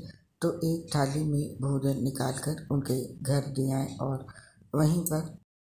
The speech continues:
पैर छूकर उन्हें कुछ दक्षिणा भी दें। अपने करियर की बढ़ोतरी और अपने आप को ऊंचे मुकाम तक पहुंचाने के लिए मोहिनी एकादशी के दिन भगवान विष्णु को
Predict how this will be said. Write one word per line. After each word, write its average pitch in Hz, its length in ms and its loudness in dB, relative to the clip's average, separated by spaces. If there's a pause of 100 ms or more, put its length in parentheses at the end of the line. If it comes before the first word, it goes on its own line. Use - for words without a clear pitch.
(180)
पैर 147 400 2
छूकर 139 520 -2
उन्हें 147 300 2
कुछ 131 240 -4 (220)
दक्षिणा 131 460 0 (360)
भी 123 180 0
दें। 127 240 0 (720)
अपने 151 340 0 (180)
करियर - 1120 -2
की 151 80 4
बढ़ोतरी 147 760 0
और 135 200 2 (600)
अपने 160 320 0 (160)
आप 156 260 0
को 143 80 2 (420)
ऊंचे 156 280 2 (200)
मुकाम 135 440 2
तक 131 280 -4
पहुंचाने 131 520 0
के 135 180 0
लिए 135 420 -2
मोहिनी 139 500 2
एकादशी 127 640 -2
के 135 160 0 (580)
दिन 165 160 4 (180)
भगवान 135 420 2 (200)
विष्णु 151 340 -2
को 151 160 0